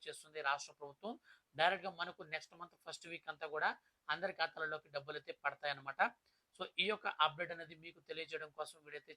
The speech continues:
చేయడం జరిగింది. మీరు ఈ పథకానికి సంబంధించి అర్హులో కాదో ఇప్పుడు నేను చెప్పాను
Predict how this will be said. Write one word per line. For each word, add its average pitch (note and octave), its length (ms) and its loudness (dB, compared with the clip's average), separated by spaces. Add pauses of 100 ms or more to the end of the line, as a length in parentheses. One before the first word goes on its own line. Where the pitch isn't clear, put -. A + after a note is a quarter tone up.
(120)
చేయడం D3+ 320 -4
జరిగింది. D3 340 -8 (600)
మీరు A3+ 260 0 (220)
ఈ E3 120 -4
పథకానికి E3+ 480 -2
సంబంధించి E3 440 -12
అర్హులో D#3 280 -2 (100)
కాదో D3 240 0
ఇప్పుడు D3 220 -12
నేను C#3+ 160 -14
చెప్పాను D3+ 280 -4